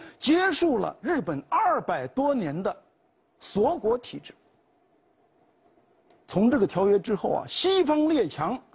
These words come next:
包括英国、俄国、荷兰等国家，也与日本签订了类似的条约。这时的日本面临着与鸦片战争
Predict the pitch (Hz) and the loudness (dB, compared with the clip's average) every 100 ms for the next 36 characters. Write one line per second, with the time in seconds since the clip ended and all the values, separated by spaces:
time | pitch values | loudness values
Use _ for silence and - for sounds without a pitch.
0 | _ - 214 _ _ _ _ _ _ - | _ -10 -10 _ _ _ _ _ _ -2
1 | 226 233 185 240 311 277 170 185 _ _ | 0 2 2 2 2 0 -2 -4 _ _
2 | _ - 196 285 185 180 - 208 359 269 | _ 0 2 2 0 -4 -2 0 2 0
3 | 208 165 151 175 180 - _ _ _ _ | -2 -2 -2 -2 -4 -8 _ _ _ _
4 | _ _ _ _ _ - 208 339 302 247 | _ _ _ _ _ 0 2 4 4 2
5 | 247 165 135 - 262 262 247 180 143 269 | 0 -2 -4 -4 0 0 0 -2 0 0
6 | 262 - 180 - - 67 - _ _ _ | 0 -4 -8 -10 -14 -18 -20 _ _ _
7 | _ _ _ _ _ _ _ _ _ _ | _ _ _ _ _ _ _ _ _ _
8 | _ 403 277 247 233 262 165 - - _ | _ 2 4 4 4 2 0 -4 -10 _
9 | _ _ _ _ _ _ - 311 285 185 | _ _ _ _ _ _ 2 4 4 4
10 | 208 233 190 - _ _ _ - 196 214 | 2 2 0 -6 _ _ _ -4 0 2
11 | 311 269 214 226 180 202 | 2 0 0 -2 -2 -4